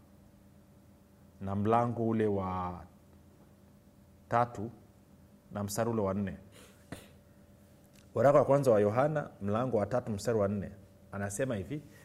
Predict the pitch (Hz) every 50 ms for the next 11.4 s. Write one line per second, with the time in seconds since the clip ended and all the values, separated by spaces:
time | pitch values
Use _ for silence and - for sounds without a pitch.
0 | - - - - - - - 170 202 208 202 185 147 - 131 127 - 139 131 131
1 | 135 160 165 151 135 123 123 147 147 143 127 113 101 107 107 - - - 104 110
2 | - - 127 123 123 117 101 98 98 98 104 104 101 - - - - - - -
3 | - - - - - - - - - - - - - - - - 113 113 113 -
4 | - 165 147 131 117 101 101 139 147 143 131 120 110 104 101 101 98 101 101 -
5 | 110 110 104 101 98 98 101 104 104 101 98 - - - - - - - - -
6 | - - - - - - - 113 117 131 143 131 - 113 101 95 139 - 156 135
7 | - - 123 143 143 139 131 117 - 101 101 - - 117 104 101 123 127 131 123
8 | 110 107 107 - 139 127 120 107 98 92 87 127 151 185 185 175 131 117 113 123
9 | - - - - - - - 101 101 107 107 104 104 104 110 107 - - - 87
10 | - - - - - - - - - - - - - - - - - - - -
11 | - 101 107 101 98 110 160